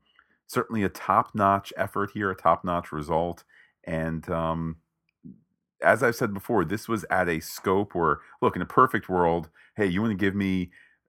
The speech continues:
a six-episode limited series, forty-five minutes per episode,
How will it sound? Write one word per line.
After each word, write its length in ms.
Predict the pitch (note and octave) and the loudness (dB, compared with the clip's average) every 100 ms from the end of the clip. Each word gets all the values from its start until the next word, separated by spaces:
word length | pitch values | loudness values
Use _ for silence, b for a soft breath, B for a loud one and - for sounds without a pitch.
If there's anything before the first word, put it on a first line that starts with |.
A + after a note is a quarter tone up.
| - | -12
a 40 | |
six-episode 800 | - F3 E3 D#3 C#3+ D#3 C#3+ C3 | -2 0 4 2 4 4 4 4
limited 340 | B2+ C#3+ C#3 A#2 | 2 0 0 -2
series, 540 | - C#3 C3 B2+ B2 | -2 0 2 0 -2
forty-five 440 | - C#3 B2+ C3+ | -4 -6 4 4
minutes 220 | B2 B2+ - | 4 0 -2
per 180 | - | 0
episode, 680 | A2 A2+ A2+ B2+ A#2+ A2 A2+ | 2 2 -2 2 4 2 0